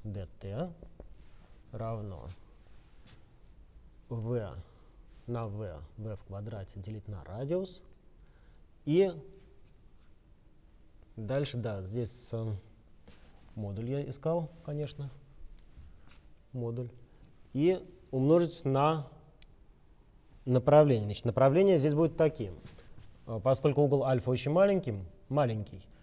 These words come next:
в этом треугольнике, в этом треугольнике, э, вот эти два угла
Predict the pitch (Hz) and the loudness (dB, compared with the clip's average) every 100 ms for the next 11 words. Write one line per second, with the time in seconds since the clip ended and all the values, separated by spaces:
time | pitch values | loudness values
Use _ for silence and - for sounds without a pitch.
0 | - 120 139 143 135 147 143 175 196 190 | -10 0 2 4 4 4 4 4 2 0
1 | - 98 85 - - - - - - - | -2 -8 -10 -16 -20 -20 -20 -20 -20 -10
2 | 113 117 117 127 123 117 104 98 98 87 | -4 -2 -2 0 0 0 -4 -8 -10 -14
3 | - - - - - - 117 113 113 143 | -18 -20 -20 -20 -16 -8 -4 0 2 4
4 | 147 123 139 135 131 156 202 175 | 4 4 6 8 8 6 6 4